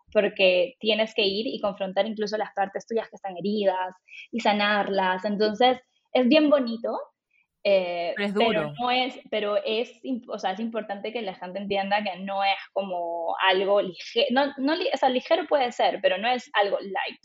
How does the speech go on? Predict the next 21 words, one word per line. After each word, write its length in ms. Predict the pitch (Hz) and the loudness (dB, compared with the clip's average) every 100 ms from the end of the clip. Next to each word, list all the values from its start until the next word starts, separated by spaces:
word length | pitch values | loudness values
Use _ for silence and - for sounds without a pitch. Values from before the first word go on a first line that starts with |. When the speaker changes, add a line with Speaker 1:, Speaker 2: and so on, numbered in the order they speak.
| _ | _
Speaker 1:
Que 140 | - 190 | -8 -6
si 200 | 196 214 | -4 0
realmente 320 | 220 262 269 | 2 2 0
lo 120 | 226 | -2
quieres 200 | 208 214 | -4 -8
hacer 220 | 214 196 190 | -8 -10 -10
en 120 | 185 | -8
serio, 460 | - 175 190 285 - - _ _ _ - _ _ | -2 0 2 2 0 -12 _ _ _ -20 _ _
te 120 | 220 | 4
va 80 | 220 | 6
a 40 | 233 | 4
transformar 560 | 233 226 208 196 202 | 0 -6 -6 -6 -4
en 100 | 220 | -6
una 160 | 202 202 | -6 -10
mejor 320 | 202 190 190 | -10 -10 -8
versión 340 | 196 196 196 190 | -6 -8 -10 -12
de 60 | |
ti, 240 | 190 190 240 | -10 -10 -10
y 80 | 208 | -6
para 180 | 185 185 | -2 0
eso 460 | 180 202 196 - | 2 2 2 0